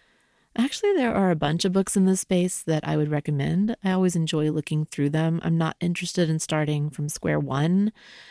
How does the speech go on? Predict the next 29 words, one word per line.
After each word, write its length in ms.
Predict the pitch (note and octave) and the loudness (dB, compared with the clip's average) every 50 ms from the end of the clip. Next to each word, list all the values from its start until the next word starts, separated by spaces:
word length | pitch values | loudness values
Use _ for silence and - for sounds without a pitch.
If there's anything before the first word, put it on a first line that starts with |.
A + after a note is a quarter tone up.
| - - - _ - _ _ _ | -20 -20 -20 _ -20 _ _ _
which 200 | - F#3 - - | -14 -12 -10 -8
is 160 | - - - - | -8 -8 -8 -4
often, 480 | - C#3+ D3 D3 - D3+ D3+ C#3+ D3 C#3+ | -4 -4 -2 -2 0 0 0 0 0 -2
I 140 | - C#3 - | -4 -6 -4
think, 380 | - D3+ C#3+ C#3 - - - - - _ _ _ _ _ _ _ _ _ _ _ _ _ _ _ _ _ _ _ | -4 -4 -4 -4 -6 -10 -16 -20 -20 _ _ _ _ _ _ _ _ _ _ _ _ _ _ _ _ _ _ _
not 280 | - D#3+ D#3 C#3+ - - | -2 -2 -2 -2 -4 -6
necessarily 520 | D#3+ D3 - D#3 D#3 D#3 D3 D3 D3+ D3 | -8 -6 -4 -4 -2 -2 0 0 0 -2
a 60 | C#3+ D3+ | -2 -2
good 280 | - D#3+ D3 D3 - | -2 -2 -4 -2 -2
thing. 340 | - D3 D3 D#3+ F#3+ A3+ B3 - - - - - - - _ _ _ - | -2 -2 0 0 0 -2 -2 -6 -12 -20 -20 -20 -20 -20 _ _ _ -6
But 600 | F3+ E3 E3+ F3 D#3+ D#3+ D#3 - _ - - - _ _ _ _ _ - | -2 0 0 0 0 0 -2 -6 _ -10 -10 -10 _ _ _ _ _ -2
there 280 | - F#3 F3 G#3 G#3 | -2 2 4 4 4
are 160 | G#3+ A3+ B3+ C#4 | 2 2 0 -2
a 60 | A#3+ | -2
bunch 240 | F#3+ F3 F3+ - F3+ | -2 -2 -2 -2 0
of 40 | |
books 240 | E3+ E3+ E3+ - - | 0 -2 -2 -2 -4
I 80 | E3 D#3 | -2 -2
always 280 | D#3 D#3+ D#3 D#3 - | 0 0 0 0 -2
look 160 | D3 D3+ - - | -4 -6 -6 -4
through, 340 | - D#3+ D3+ D3+ D3 - - _ _ | -2 0 0 0 0 -2 -6 _ _
any 260 | G3 G3 G3 G3 F#3 | 2 4 4 4 4
of 140 | E3+ D#3 D3+ | 2 0 0
them 220 | D#3+ D3+ D3 D3 C#3+ | -2 0 0 0 -2
that 80 | C#3+ | -2
I 100 | C#3+ C#3+ | -4 -6
find 420 | C#3+ - D#3 D3+ D3+ D3+ D3+ D3 C#3+ | -4 -4 -4 -4 -2 -4 -4 -6 -6
about 260 | D#3+ - C#3+ B2+ - - | -8 -10 -10 -10 -10 -12
comics. 600 | - - D#3+ D3 - - - - - - - | -10 -8 -6 -6 -8 -8 -10 -12 -12 -12 -12